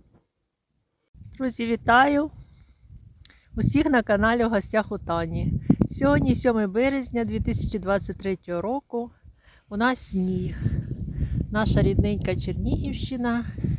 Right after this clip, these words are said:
покривається сніжком. Перед восьмим березня, видно, так завжди воно бувало. Бачите, йде сніжок.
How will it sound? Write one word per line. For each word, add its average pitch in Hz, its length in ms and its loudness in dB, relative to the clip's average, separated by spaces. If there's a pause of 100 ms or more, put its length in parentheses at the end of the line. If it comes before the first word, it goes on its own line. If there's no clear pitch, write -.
(680)
покривається 202 920 0
сніжком. 170 840 -6 (1300)
Перед 202 260 -2
восьмим 196 460 -6
березня, 233 500 -2
видно, 196 400 -6 (280)
так 196 180 -6
завжди 180 440 -4
воно 170 180 -6
бувало. 180 560 -10 (1000)
Бачите, - 380 -12
йде 262 240 -10
сніжок. 180 640 -10